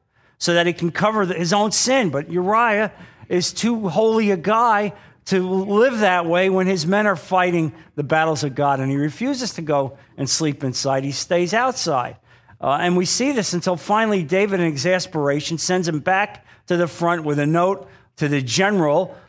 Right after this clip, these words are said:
to put, uh, Uriah at the battle's most hot point, and when it's raging, to pull back and leave Uriah exposed, and Uriah is killed.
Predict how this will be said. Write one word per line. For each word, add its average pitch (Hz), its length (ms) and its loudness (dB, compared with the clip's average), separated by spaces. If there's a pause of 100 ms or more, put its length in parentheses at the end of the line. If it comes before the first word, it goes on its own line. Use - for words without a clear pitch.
(140)
to 175 240 2
put, 196 280 0 (300)
uh, 160 180 2
Uriah 165 600 2 (300)
at 170 200 -2
the 160 100 0
battle's 190 720 0 (200)
most 185 520 0 (120)
hot - 560 0
point, 196 440 2 (300)
and 175 220 2
when 185 160 4
it's 175 160 -2
raging, 190 640 0 (240)
to 160 80 -2
pull 196 320 0
back 185 580 -2 (220)
and 165 200 0
leave 180 280 0
Uriah 170 600 2 (260)
exposed, 214 880 0 (320)
and 143 140 0
Uriah 135 560 2
is 107 200 -6
killed. 104 440 -6